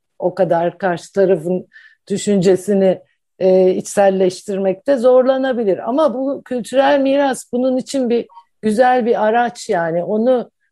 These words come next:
e, o şekilde kullansak keşke.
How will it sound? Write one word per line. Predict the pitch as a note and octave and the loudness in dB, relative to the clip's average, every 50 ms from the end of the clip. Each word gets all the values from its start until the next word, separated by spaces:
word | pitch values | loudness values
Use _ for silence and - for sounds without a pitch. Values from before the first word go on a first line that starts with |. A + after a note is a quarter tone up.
| _ _ - - | _ _ -2 2
e, | F3+ F3+ E3+ F3 F3 E3+ F3 F3 G3 G3 G3+ G#3 G3+ F#3+ F3 F#3+ - G3 - _ _ _ | 4 6 6 6 6 4 2 0 -2 -6 -8 -12 -14 -14 -14 -16 -16 -18 -20 _ _ _
o | - A3+ B3 | 0 2 2
şekilde | B3 - C#4 A#3+ - - G3 E3+ F3+ E3+ | 2 2 2 0 2 0 0 2 0 0
kullansak | F3+ - F#3+ E3+ E3 D#3+ D#3 D#3 D#3 - F3 D#3 - _ | 2 0 2 2 2 2 0 -2 -4 -6 -6 -6 -6 _
keşke. | - E3+ D3+ D3+ - - - E3 C#3+ - | -4 -4 -4 -4 -4 -4 -2 -2 -2 -2